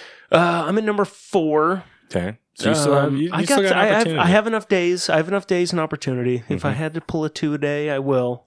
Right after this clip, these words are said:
Speaker 2: Yeah.
Speaker 1: But yeah, I just kinda wanted to get, 'cause I did the first one and there was a couple knee movements that I had to do that I was like, "Mm, I'm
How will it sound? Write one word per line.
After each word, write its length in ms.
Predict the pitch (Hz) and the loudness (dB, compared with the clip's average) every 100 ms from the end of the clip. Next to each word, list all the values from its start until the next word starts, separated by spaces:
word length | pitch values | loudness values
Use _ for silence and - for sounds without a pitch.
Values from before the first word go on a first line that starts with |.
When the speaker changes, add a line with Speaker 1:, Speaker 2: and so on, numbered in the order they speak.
| - | -6
Speaker 2:
Yeah. 120 | 90 | -2
Speaker 1:
But 260 | 127 120 - - - - - | -2 -2 -10 -20 -20 -20 -2
yeah, 140 | 143 | 0
I 60 | 123 | 0
just 240 | 123 143 | -2 -6
kinda 220 | - 160 143 | -4 -2 -2
wanted 180 | 139 | -2
to 80 | 131 | -4
get, 340 | 117 127 123 - | -4 -4 -4 -4
'cause 160 | 143 | -2
I 80 | 135 | -2
did 200 | 120 143 | -2 -4
the 80 | 131 | -6
first 400 | - 165 156 - | -2 -2 -2 -4
one 240 | 151 147 | -2 -2
and 100 | 139 | -2
there 60 | 131 | -4
was 120 | 123 | -4
a 60 | 120 | -8
couple 480 | - - 214 196 | -12 -6 -4 -2
knee 300 | 175 170 175 | -2 -2 -2
movements 460 | 170 170 160 160 156 | 2 0 2 -4 -4
that 120 | 143 | -4
I 80 | 131 | -2
had 220 | 131 135 | -2 -4
to 40 | 123 | -4
do 260 | 123 127 123 | -4 -2 -2
that 140 | 127 | -4
I 20 | |
was 100 | 123 | -4
like, 100 | 120 | -6
"Mm, 560 | 135 180 190 185 185 | -6 -6 -6 -6 -8
I'm 60 | 180 | -8